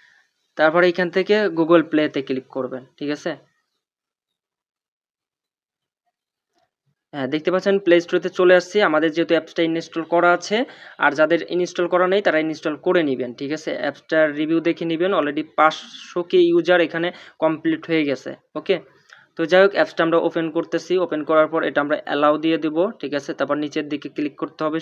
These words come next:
শুধু নেক্সট, নেক্সট এখানে, হ্যাঁ? So নেক্সটে ক্লিক করব। এখন হচ্ছে নিচের দিকে log in অপশনে ক্লিক করতে হবে, ওকে? So log in-এ ক্লিক করতে হবে। এখন যেই ইমেইলটা দিয়ে অ্যাকাউন্ট খুলছেন, ওই রেজিস্ট্রেশন করছেন, ওই Gmail-টা এখানে দিতে হবে।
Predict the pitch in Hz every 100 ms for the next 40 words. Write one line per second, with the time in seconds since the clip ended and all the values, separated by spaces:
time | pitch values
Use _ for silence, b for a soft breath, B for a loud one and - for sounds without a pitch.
0 | 160 151 147 156 - 160 139 - 139 135
1 | 135 131 185 196 b b b b - 156
2 | 160 160 - 165 165 - 165 165 160 156
3 | 160 156 160 156 160 151 160 160 139 147
4 | 156 156 - 151 139 139 135 - 135 -
5 | 135 123 139 175 190 b b b - 147
6 | 143 151 156 151 151 151 - 160 - 156
7 | 160 147 160 156 151 170 190 185 180 180
8 | 180 175 175 175 170 165 165 - 185 180
9 | 208 - 156 143 151 151 160 - 180 175
10 | 185 175 180 175 214 254 B B - 170
11 | 156 196 175 151 156 156 143 143 151 147
12 | 123